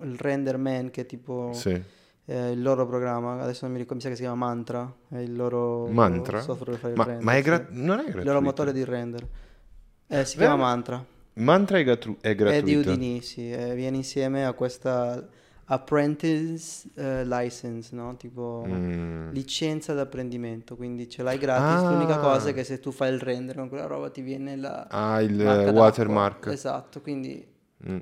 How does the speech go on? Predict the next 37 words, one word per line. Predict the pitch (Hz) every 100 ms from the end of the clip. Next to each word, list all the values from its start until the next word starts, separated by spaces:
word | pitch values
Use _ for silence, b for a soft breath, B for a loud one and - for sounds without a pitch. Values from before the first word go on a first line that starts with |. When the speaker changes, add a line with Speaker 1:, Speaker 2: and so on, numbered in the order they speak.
| -
Speaker 1:
quello | - 214
è | 196
l'unico | 180 165
problema, | 165 165 170 160 139
ma | 135 131 131
se | -
devi | 147 160
imparare | 156 165 156 151
che | 131 -
cazzo | - 135 131 131
te |
ne | 127 123
frega, | 131 123 120
quindi | 123 123
anche | 120 127
lì | 123 117 B B B
ce | _ 143
l'hai | 127 135 131
a |
disposizione, | 127 123 127 123 123 - 123 123 120 123 120 120
magari | 131 127 127 131 - - -
sì, | - - 131
avrai | 120 123
bisogno | 123 127 127
di |
un | 127
computer | 120 123 127 123 123
un | 120
po' | 123
più | 120
sbatti, | 123 123 127 123
però | 131 143
neanche | 143 131 131 131 127 131
così | - 120
tanto. | 117 127 127 - B B B
Speaker 2:
Cioè, | - 113
aspetta, | 113 - 92 - - 87